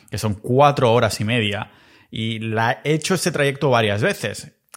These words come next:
Y en el momento de cruzar la frontera entre, <laughs> entre Estonia y Letonia,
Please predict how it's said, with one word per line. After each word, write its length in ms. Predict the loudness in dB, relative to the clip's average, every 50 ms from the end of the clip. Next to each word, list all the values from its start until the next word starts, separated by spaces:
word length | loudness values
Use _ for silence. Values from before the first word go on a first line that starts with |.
| _ _ -6
Y 160 | -2 0 2
en 100 | 2 2
el 80 | 2
momento 380 | 2 2 4 4 2 2 4 2
de 100 | 2 2
cruzar 340 | 2 0 0 0 0 0 0
la 80 | -2
frontera 640 | 0 0 0 -2 0 0 2 2 2 0 0 -4 -14 _ _ -20 _ _ _ _ _ _ _ _ _ _
entre, 460 | -8 -4 -2 -2 0 2 2 0 0 -2 -4 -10 -16 -20 _
<laughs> 220 | _ -14 -8 -6
entre 280 | -4 -4 -4 -4 -4 -4
Estonia 500 | -4 -2 -2 -2 0 0 0 -2 0 0
y 40 | 0
Letonia, 580 | 0 0 2 2 2 2 2 2 0 -2 -2